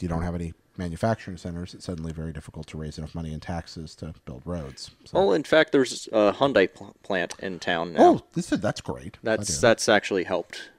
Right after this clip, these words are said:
Speaker 1: Oh, that's marvelous. I didn't know about that. I'm speaking out of ignorance. Never mind. Sorry about that. Uh, what's one thing you wanna speak?
Speaker 2: All right, Jared.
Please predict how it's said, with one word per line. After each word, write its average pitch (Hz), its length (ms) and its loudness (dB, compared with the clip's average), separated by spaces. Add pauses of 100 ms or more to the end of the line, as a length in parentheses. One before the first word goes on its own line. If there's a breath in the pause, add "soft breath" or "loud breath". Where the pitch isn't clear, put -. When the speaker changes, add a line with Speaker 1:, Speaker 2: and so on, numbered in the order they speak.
Speaker 1:
Oh, 127 60 -6
that's 117 220 -8
marvelous. 107 420 -6
I 113 60 -6
didn't 117 180 -2
know 123 140 0
about 117 220 -10
that. 76 180 -8
I'm 110 100 -2
speaking 110 300 -6
out 98 100 -4
of 151 80 -6
ignorance. 76 420 -10 (200)
Never 185 160 -2
mind. 113 220 -2
Sorry 226 240 0
about 165 200 0
that. 113 200 -6 (1200 soft breath)
Uh, 143 480 2
what's 170 300 -4
one 196 100 0
thing 202 120 0
you 196 60 0
wanna 190 140 -2
speak? 180 200 -6 (880 loud breath)
Speaker 2:
All 107 120 4
right, 82 300 2 (180)
Jared. 104 420 2